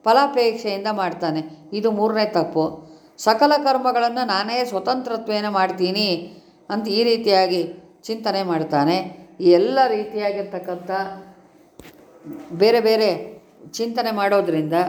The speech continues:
ಅಜ್ಞಾನದ ಫಲವಾಗಿ ನರಕವನ್ನೇ ಅನುಭವಿಸ್ತಾನೆ.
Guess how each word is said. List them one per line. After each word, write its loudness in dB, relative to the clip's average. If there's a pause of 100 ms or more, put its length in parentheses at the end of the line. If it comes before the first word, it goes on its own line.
(880)
ಅಜ್ಞಾನದ 0
ಫಲವಾಗಿ 2
ನರಕವನ್ನೇ -2
ಅನುಭವಿಸ್ತಾನೆ. -2